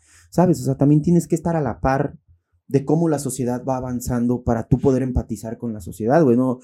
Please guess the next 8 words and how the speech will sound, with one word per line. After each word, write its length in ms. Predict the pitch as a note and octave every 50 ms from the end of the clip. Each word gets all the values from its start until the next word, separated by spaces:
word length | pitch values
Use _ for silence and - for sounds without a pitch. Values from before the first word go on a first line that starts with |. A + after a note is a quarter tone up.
| _ - - - - - - _ _
no 160 | - D#3+ E3+ E3
puedo 220 | F3+ F#3 F3 D#3+
sonar 240 | D#3+ D#3 D#3 D3+ -
retrógrada 720 | D3+ D3+ D3 D#3 D#3+ D#3+ D#3 D3+ D3+ D3 C#3+ C3+ B2+ B2 A#2
sabiendo, 880 | - D3 B2+ B2 B2+ C3+ C3 C3 C3+ C3 B2 A#2 A#2 A2+ A2 G#2+ G2 D#2+ D2+ D#2 E2 - -
también 240 | F#3 B2 C3 C3 B2
tengo 260 | C3+ B2+ B2+ B2 B2+
que 320 | - A2+ A2 A2+ A2+ -